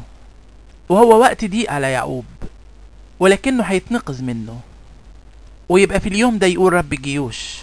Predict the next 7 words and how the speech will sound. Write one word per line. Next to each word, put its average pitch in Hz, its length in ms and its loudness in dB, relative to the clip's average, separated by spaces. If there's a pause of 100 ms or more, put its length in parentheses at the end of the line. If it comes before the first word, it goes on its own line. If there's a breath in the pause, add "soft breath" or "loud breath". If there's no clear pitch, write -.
(800)
"إني 190 220 0
أكسر 240 400 0
خشبة 226 420 -2
الرقبة 180 340 0
بتاعته 131 600 -6 (380)
عن 160 160 -2
رقبتك، - 680 -8